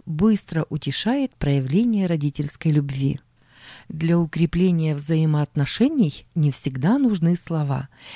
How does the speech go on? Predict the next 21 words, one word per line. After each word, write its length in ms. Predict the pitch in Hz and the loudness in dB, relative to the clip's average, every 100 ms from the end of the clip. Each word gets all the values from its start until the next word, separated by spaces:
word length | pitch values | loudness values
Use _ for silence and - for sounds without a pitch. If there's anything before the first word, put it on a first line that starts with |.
| - | -6
Иногда 440 | - 254 247 226 320 | 4 6 6 4 4
бывает 420 | 208 190 220 208 | 4 4 4 4
достаточно 680 | 160 - 175 160 - 165 - | 0 -2 -2 -2 -2 -2 -2
улыбнуться 880 | 170 160 147 156 269 330 - 156 135 - - | 0 0 4 6 6 2 -4 -4 -4 -10 -10
и 80 | - | -6
погладить 520 | - 147 143 131 135 | -2 0 2 2 0
ребенка 520 | 131 123 135 254 262 202 | -2 0 2 2 2 -2
по 120 | 175 | 0
голове. 580 | 156 151 156 139 131 131 _ - - | 0 2 0 -2 -4 -8 _ -20 -8
Один 380 | 180 175 185 175 | -2 2 4 2
отец, 480 | 165 165 208 302 - | -2 -2 -2 -2 -2
например, 640 | 233 - 196 175 135 - - - - | -2 0 2 2 2 -4 -16 -20 -6
разрешил 680 | 165 165 151 170 - 185 151 | 0 0 2 -2 0 0 -2
детям 480 | 135 220 294 185 147 | 0 0 0 -2 0
заходить 460 | 156 - 156 170 | -2 -2 -2 -2
в 60 | 151 | -2
его 260 | 143 147 | -2 -2
кабинет 640 | 139 135 131 147 269 - - | -2 -2 0 0 0 -2 -14
в 120 | 151 | -6
любое 420 | 143 135 151 190 165 | -4 -2 0 0 0
время. 460 | 147 143 135 139 | 0 -2 -2 -6